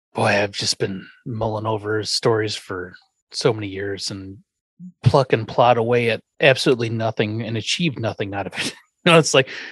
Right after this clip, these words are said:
should I, I need to finish that screen-, the screenplay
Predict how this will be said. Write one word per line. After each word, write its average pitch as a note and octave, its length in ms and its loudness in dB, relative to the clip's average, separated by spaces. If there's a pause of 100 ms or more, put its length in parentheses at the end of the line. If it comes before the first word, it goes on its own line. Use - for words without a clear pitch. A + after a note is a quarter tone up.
should F#3+ 240 6
I, F3 220 6
I D#3 120 8
need D3 220 6
to C#3 80 4
finish - 680 2 (680)
that A#2 200 6
screen-, A#2+ 580 -2 (200)
the A#2 80 -2
screenplay G2+ 800 -2